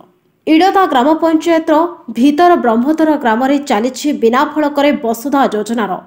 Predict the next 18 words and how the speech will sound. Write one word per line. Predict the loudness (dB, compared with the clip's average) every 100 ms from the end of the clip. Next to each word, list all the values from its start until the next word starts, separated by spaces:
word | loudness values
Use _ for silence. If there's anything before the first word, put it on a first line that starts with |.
| -4
ଉଚ୍ଚ | -4 0 0
କ୍ଷମତା | 0 -2 -2 0 0 0 -2
ପାଣି | 0 0 0 -4
ଟାଙ୍କିର | -4 -6 -6 -8 -8
କାମ। | -12 -18 -20 _ _ _ -20 -8 0
ରାଜ୍ୟ | 2 2 -2
ସରକାର | 0 -2 0 2 2
ବସୁଧା | 2 -2 0 -4 -2
ଯୋଜନାରେ | 0 0 0 0 2 0 -4 -4
ଘର | 0 2 0
ଘର | 2 0
ପାଣି | 2 0 0 -2
ପହଞ୍ଚାଇବାକୁ | -2 -6 -2 -2 0 -2 -2 -4
ପ୍ରୟାସ | 0 0 0 0
କରି | -2 -2 -4
ଜାରି | 0 2 2
ରଖିଥିଲା | 0 -2 -2 -2
ବେଳେ | -4 -10